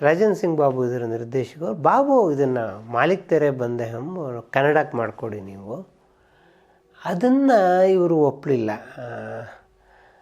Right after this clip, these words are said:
ಹಂಸಲೇಖ. "ಅವ್ರು ಯಾವುದು ನನ್ನ ಒರಿಜಿನಲ್ ಸಾಂಗ್ ಥರಲ್ಲ, ನಾನು ಬೇರೆ ಥರ ಮಾಡ್ಕೊಡ್ತೀನಿ" ಅಂತ ಹೇಳಿ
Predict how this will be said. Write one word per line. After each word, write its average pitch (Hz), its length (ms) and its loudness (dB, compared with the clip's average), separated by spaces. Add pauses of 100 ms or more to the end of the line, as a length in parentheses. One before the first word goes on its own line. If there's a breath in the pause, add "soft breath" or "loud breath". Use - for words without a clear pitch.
ಹಂಸಲೇಖ. 139 600 0
"ಅವ್ರು 220 180 4
ಯಾವುದು 190 340 4
ನನ್ನ 156 180 2
ಒರಿಜಿನಲ್ 147 560 2
ಸಾಂಗ್ 139 360 -2
ಥರಲ್ಲ, 131 260 -2
ನಾನು 208 120 -2
ಬೇರೆ 170 280 2
ಥರ 160 220 0
ಮಾಡ್ಕೊಡ್ತೀನಿ" 113 720 -6
ಅಂತ 101 300 -18
ಹೇಳಿ 214 580 -10